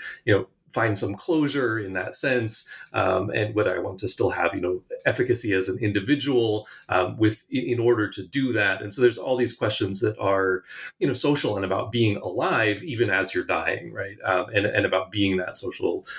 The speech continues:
uh, person. And the, the sort of the question about, you know, what comes next and what does that mean? Those are, are, are often quite different,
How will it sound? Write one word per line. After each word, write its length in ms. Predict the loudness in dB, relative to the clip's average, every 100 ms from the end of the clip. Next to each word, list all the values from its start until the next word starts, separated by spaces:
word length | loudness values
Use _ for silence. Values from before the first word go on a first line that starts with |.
| -12 -12
uh, 220 | -4 -4 -4
person. 420 | -2 0 0 0 0
And 160 | 2
the, 220 | 2 2 -2 -14 -16 -12
the 80 | -2
sort 100 | 2
of 80 | 2
the 60 | 0
question 320 | -2 -2 -2
about, 400 | 0 0 0 -6 _
you 120 | 2 4
know, 200 | 4 0
what 160 | -2 0
comes 260 | -2 -2
next 340 | 0 0 0 -4
and 140 | -2
what 100 | 2
does 140 | 2 2
that 240 | -2 -2
mean? 400 | 2 2 2 -4 -14 -10
Those 540 | 0 2 2 0 -4 _ _ _ _ _ -6
are, 100 | -6 -4
are, 280 | -2 0
are 300 | 2 0 0 -6 0
often 340 | 2 2 -2
quite 300 | 0 -2 2
different, 460 | 0 0 -2 -4